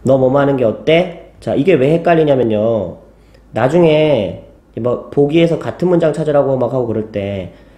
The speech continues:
how about, what about 얘네도 이제 뭐뭐 하는 게 어때거든요. 근데 얘네들 뒤에 동사가 올 때는요. 얘가 전치사기 때문에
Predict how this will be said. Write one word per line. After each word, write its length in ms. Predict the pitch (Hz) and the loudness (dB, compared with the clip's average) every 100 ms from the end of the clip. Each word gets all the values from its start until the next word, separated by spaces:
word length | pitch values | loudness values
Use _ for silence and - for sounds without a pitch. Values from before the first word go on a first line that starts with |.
| _ - - 190 | _ -20 -8 0
how 240 | 214 214 | 4 4
about, 600 | 185 139 139 147 165 - - _ _ _ _ _ 110 | 2 0 0 0 -2 -8 -20 _ _ _ _ _ -8
what 360 | 107 131 170 | -2 2 4
about 680 | 185 147 117 120 151 170 - - 120 | 4 2 0 2 0 0 -6 -8 -2
얘네도 280 | 143 160 | 0 2
이제 160 | 147 127 | 2 0
뭐뭐 280 | 107 120 143 | 0 2 2
하는 180 | 160 156 | 2 2
게 80 | 113 | 0
어때거든요. 800 | - 127 117 107 110 147 170 - - - - | -2 -2 -2 -4 -2 -2 -2 -8 -20 -20 -4
근데 160 | 151 123 | 0 4
얘네들 340 | 147 214 208 | 4 4 2
뒤에 240 | 143 143 | 2 -2
동사가 360 | 143 127 139 143 | 0 -2 -2 0
올 140 | 123 | -2
때는요. 340 | 123 117 113 123 | -2 -4 -2 -2
얘가 180 | 110 117 | -2 -4
전치사기 520 | 110 104 123 123 117 | -4 -6 -4 -4 -2
때문에 380 | 107 101 104 | -2 -2 -2